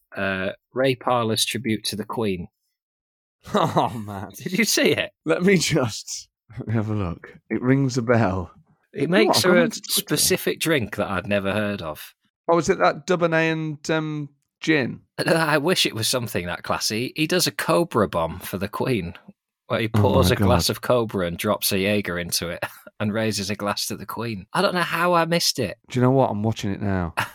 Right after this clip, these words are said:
Speaker 1: <laughs>
Speaker 2: Let's just, I'm gonna tell you what he says. He goes, "What a lovely lady. Um, we're gonna miss her dearly.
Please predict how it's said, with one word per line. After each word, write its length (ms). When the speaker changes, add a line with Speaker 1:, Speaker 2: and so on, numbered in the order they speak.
Speaker 1:
<laughs> 300
Speaker 2:
Let's 160
just, 240
I'm 120
gonna 280
tell 200
you 80
what 100
he 60
says. 220
He 60
goes, 340
"What 220
a 20
lovely 300
lady. 500
Um, 420
we're 120
gonna 120
miss 180
her 60
dearly. 480